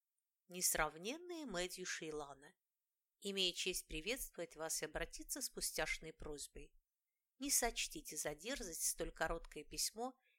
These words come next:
и отсутствие сопутствующих ему слов о том, насколько вы прекрасны. Рассчитываю сказать все, что томится в моем сердце, при личной встрече с вами». «Вот еще», возмутилась я, прерывая Дашу.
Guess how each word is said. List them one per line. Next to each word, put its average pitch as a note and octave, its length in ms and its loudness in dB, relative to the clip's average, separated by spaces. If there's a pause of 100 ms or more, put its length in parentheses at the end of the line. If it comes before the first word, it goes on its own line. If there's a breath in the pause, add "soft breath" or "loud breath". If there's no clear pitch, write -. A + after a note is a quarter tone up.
(140)
и E4+ 60 0
отсутствие A#3+ 680 2
сопутствующих - 920 0
ему E3 160 -8
слов D#3+ 320 -2
о D3+ 80 -2
том, A#3 240 -4
насколько E3 500 -2
вы D#3 100 -8
прекрасны. - 800 -4 (520)
Рассчитываю D#4 560 0
сказать G#3+ 440 4
все, - 220 0
что - 200 -4
томится E3+ 500 0
в D#3 40 -6
моем D#3 220 0
сердце, - 580 -2 (420)
при C4 120 4
личной E4+ 380 2
встрече - 500 0
с - 140 2
вами». C3+ 420 -2 (640)
«Вот D3 380 -4
еще», E3 420 0 (380)
возмутилась E3 720 0
я, D#3+ 100 2
прерывая D#3 540 -4
Дашу. D#3+ 420 -4